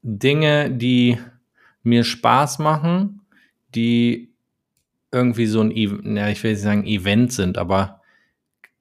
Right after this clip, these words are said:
Klamotten zum Beispiel kaufen gehen, finde ich tausendmal geiler, am Samstag irgendwie ins K D W zu fahren und dann doch nichts zu kaufen, weil es zu teuer ist, aber, äh, <laughs> nee, aber so in Läden zu gehen,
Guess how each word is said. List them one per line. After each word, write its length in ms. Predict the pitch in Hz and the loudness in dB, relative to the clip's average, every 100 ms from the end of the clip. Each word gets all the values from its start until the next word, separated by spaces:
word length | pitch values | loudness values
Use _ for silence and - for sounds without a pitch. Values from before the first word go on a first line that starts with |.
| _ | _
Klamotten 460 | - 107 131 127 113 | 0 2 2 0 -2
zum 140 | - | 2
Beispiel 300 | 113 107 107 | 0 0 -4
kaufen 460 | - 110 123 127 123 | -2 0 2 2 0
gehen, 240 | 117 117 | 2 0
finde 220 | 117 110 | 2 0
ich 80 | 107 | 0
tausendmal 400 | - 117 117 104 | 0 0 2 2
geiler, 280 | 104 110 117 | 2 2 0
am 140 | 101 | 0
Samstag 540 | 98 104 110 117 107 - | 0 0 0 0 0 -2
irgendwie 680 | 104 101 98 101 101 101 - _ _ 98 | -2 -2 -2 0 0 -2 -10 _ _ -12
ins 160 | 101 | -6
K 160 | - 101 | 0 2
D 160 | 95 95 | 2 0
W 140 | 107 | -2
zu 160 | - 110 | -2 -4
fahren 380 | - 107 107 | 0 2 2
und 300 | 98 95 - _ | 0 -4 -6 _
dann 140 | - 185 | -2 0
doch 120 | 101 | 0
nichts 200 | 104 101 | 0 -2
zu 40 | |
kaufen, 280 | - 101 98 | 0 0 0
weil 80 | 92 | -2
es 60 | - | -4
zu 80 | |
teuer 180 | - 104 | 0 0
ist, 80 | 104 | 0
aber, 220 | 95 90 - - _ _ _ | -2 -4 -8 -20 _ _ _
äh, 140 | 113 104 - | 0 0 0
<laughs> 100 | - | 0
nee, 380 | 110 110 123 101 | 0 2 0 2
aber 180 | 120 107 | 2 2
so 180 | 107 | 2
in 200 | 117 104 | 2 2
Läden 300 | 104 117 127 | 2 2 2
zu 180 | 120 123 | 0 -2
gehen, 400 | 110 117 120 117 | 0 2 2 0